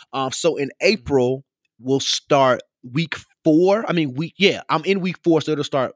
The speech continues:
Speaker 1: five, six, seven. Yeah, it start week five. So the last four weeks of that program. So in order to get the maximum value,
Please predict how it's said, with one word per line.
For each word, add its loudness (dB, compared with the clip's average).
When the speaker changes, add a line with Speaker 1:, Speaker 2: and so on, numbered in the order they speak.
Speaker 1:
five, -8
six, -16
seven. -10
Yeah, 2
it -4
start 2
week -2
five. 0
So -6
the -4
last 0
four 4
weeks -4
of 4
that -2
program. 0
So 2
in -2
order 2
to -4
get -4
the -4
maximum -4
value, 0